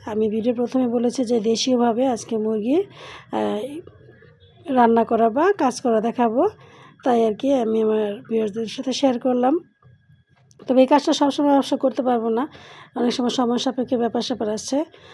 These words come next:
আহ, যখন বাজার থেকে মুরগি কিনি তখন কিন্তু চামড়া ছাড়িয়ে আনি, চামড়া কিন্তু বাসায় আনি না। তো আজকে শখ হলো যেভাবে মুরগিটা পরিষ্কার করে আর কি রান্না করবো। তো এই তো শাকটা রান্না করা হয়ে গিয়েছে। আর তেলাকুচি শাক খেতে যে এত মজা আগে কখনো বুঝতে পারিনি।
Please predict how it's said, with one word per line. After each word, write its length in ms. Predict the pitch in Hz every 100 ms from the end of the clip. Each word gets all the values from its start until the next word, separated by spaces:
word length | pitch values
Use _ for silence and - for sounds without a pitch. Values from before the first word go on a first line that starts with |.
| - - 277
আহ, 140 | 226
যখন 260 | 214 220 233 233
বাজার 200 | 220 233
থেকে 120 | 247
মুরগি 180 | 233 226
কিনি 160 | 233 226
তখন 240 | 214 220 220
কিন্তু 260 | 220 214 277 359 302 - _ _ _ _ _ - - -
চামড়া 340 | 269 233 247
ছাড়িয়ে 380 | 240 254 240 233
আনি, 180 | 226 262
চামড়া 400 | 285 277 240 233
কিন্তু 260 | 233 214 233 233
বাসায় 360 | 233 220 262 233
আনি 140 | 226
না। 140 | 220 302
তো 120 | 302
আজকে 260 | 254 247 269
শখ 200 | - 262 262
হলো 200 | 254 240
যেভাবে 360 | 226 233 226 233
মুরগিটা 440 | 233 233 233 240 294 - - - - -
পরিষ্কার 320 | 247 - 240
করে 160 | 240 226
আর 80 | 220
কি 100 | 240
রান্না 260 | 233 226 226
করবো। 240 | 247 277
তো 100 | 294 277
এই 100 | 262
তো 100 | 277
শাকটা 340 | - 269 269 262
রান্না 200 | 254 254
করা 180 | 262 254
হয়ে 180 | 262 240
গিয়েছে। 380 | 240 254 254 285
আর 180 | 226 208
তেলাকুচি 500 | - 247 247 262 269
শাক 160 | 254 247
খেতে 200 | 254 240
যে 80 | 220
এত 140 | 208
মজা 320 | 247 240 226 240
আগে 260 | 240 214 214
কখনো 280 | 226 233 233
বুঝতে 280 | 226 240 - 240
পারিনি। 340 | 233 226